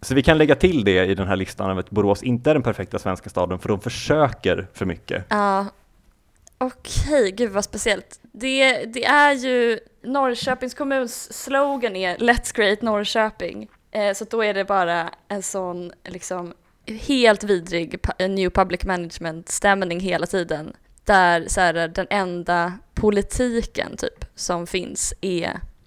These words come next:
Speaker 2: eh, det är så här kommunikation, att det är viktigt att så här
Speaker 1: <laughs>
Speaker 2: prata gott om Norrköping i, och ha ett gott bemötande typ. Och, eh,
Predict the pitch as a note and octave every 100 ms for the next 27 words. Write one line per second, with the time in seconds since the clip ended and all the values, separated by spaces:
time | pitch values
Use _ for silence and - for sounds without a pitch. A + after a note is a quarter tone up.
0 | - - F#3 F3 A3+ G#3 F#3+ F3+ - A#3
1 | G#3+ G#3+ A3 A3+ - - C#4+ G#3+ - -
2 | D#2 - - - F#3+ G#3 - F3+ F#3 F#3
3 | - F3+ F3+ F3 _ - - - - -
4 | - A3+ G#3+ A3 G#3+ - A#3 A#3 C#4+ -
5 | - A3 A#3 A#3+ G#3+ F#3 A3+ A3+ A3 -
6 | E3 D#3 - F3+ - - - F3+ F3 -
7 | _ _ - G3+ G3 G#3 - F3+ - -
8 | A3+ A#3 C#4+ D4+ - - E3+ - - -
9 | - - F3 E3 _ - F2+